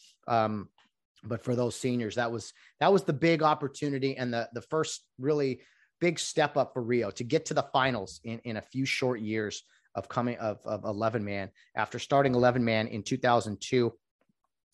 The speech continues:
and getting to the C I F finals in two thousand four. That was just huge for the program. It really took us i-, up to a, a new level and said, "You know what? Going to eleven-man was the right decision."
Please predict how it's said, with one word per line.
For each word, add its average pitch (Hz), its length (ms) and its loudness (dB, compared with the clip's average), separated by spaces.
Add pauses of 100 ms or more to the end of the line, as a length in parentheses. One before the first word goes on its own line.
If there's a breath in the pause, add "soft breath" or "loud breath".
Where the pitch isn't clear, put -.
and 113 140 0
getting 131 240 6
to 127 120 -4
the 110 80 -6
C 131 220 0
I 117 120 6
F 104 100 -2
finals 113 380 -2
in 104 100 -8
two - 160 -10
thousand 101 300 -4
four. 110 200 -4
That 110 140 0
was 95 100 -6
just 101 220 -8
huge 110 180 -4
for 107 100 -6
the 98 60 -4
program. 101 460 -4 (340 loud breath)
It 120 60 -4
really 107 240 -2 (280 soft breath)
took 135 220 0
us 127 220 4
i-, 123 180 0
up 127 140 -2
to 120 240 2
a, 104 240 0
a 110 100 -4
new 127 160 4
level 113 420 2 (240 soft breath)
and 110 160 -4
said, 117 280 0
"You 117 80 2
know 123 100 4
what? 123 160 4
Going 131 240 2
to 131 140 0
eleven-man 104 560 2 (180)
was 120 320 4
the 110 100 2
right 107 220 2
decision." 101 540 -2